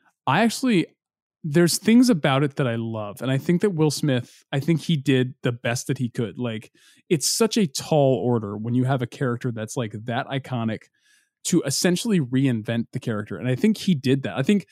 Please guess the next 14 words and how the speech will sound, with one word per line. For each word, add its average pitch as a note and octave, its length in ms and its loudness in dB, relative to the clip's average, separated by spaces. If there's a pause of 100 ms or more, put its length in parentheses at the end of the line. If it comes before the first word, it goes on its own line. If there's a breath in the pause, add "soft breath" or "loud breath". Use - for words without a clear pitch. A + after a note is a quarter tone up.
(140)
I E3 80 2
think G3+ 160 4
the F#3+ 140 2
only F3 300 4
thing D3+ 200 2
you C3 140 0
can C3+ 340 2
do D3+ 180 6
with E3+ 180 4
it G#3+ 180 2
is D3 140 2
just C3+ 200 -2
have C#3 260 0
fun D#3 480 -2